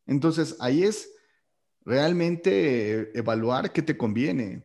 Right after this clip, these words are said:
porque seguramente tus ingresos principales provienen de tu, de tu actividad empresarial como rif. Entonces, yo creo que el noventa por ciento provienen de tu, de tu actividad empresarial y el cinco por ciento, diez por ciento de tus inversiones.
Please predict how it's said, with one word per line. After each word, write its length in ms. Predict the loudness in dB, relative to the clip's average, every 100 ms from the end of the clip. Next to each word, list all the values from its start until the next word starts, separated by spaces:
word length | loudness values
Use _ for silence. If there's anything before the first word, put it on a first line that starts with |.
| _
porque 260 | -4 -2 -2
seguramente 600 | 0 0 2 0 0 -2
tus 240 | -2 -4
ingresos 340 | -2 -2 -4
principales 640 | -6 -6 -4 -2 -2 -4 -2
provienen 400 | 0 2 2 0
de 100 | -2
tu, 120 | -10 -6
de 140 | -4
tu 100 | -4
actividad 300 | -6 -4 0
empresarial 580 | -2 -2 -6 -4 -4 -4
como 200 | -6 -6
rif. 400 | -4 -4 -6 -12 _ _ _ _ _ _ _
Entonces, 540 | -2 0 2 0 -2 -18 _ _ _ _ _ _ _ _ _ _ _ _ _ _ 0
yo 180 | 2
creo 140 | 4 4
que 120 | 6
el 500 | 4 4 0 -2 -2
noventa 360 | 0 0 -2 -4
por 100 | -4
ciento 300 | -2 -2 -2
provienen 460 | -2 0 0 0
de 120 | -2
tu, 360 | -6 -10 -12 -16
de 200 | -14 -14
tu 180 | -10 -8
actividad 420 | -8 -6 -2 -2
empresarial 840 | -2 -4 -2 -2 0 0 -4 -8 -12
y 160 | -4 -2
el 120 | -2
cinco 300 | -6 -4 -4
por 180 | -4 -4
ciento, 340 | -4 -4 -4
diez 180 | -4 -6
por 140 | -10 -10
ciento 280 | -8 -4
de 80 | -4
tus 220 | -4 -10
inversiones. 640 | -8 -8 -8 -10 -10 -14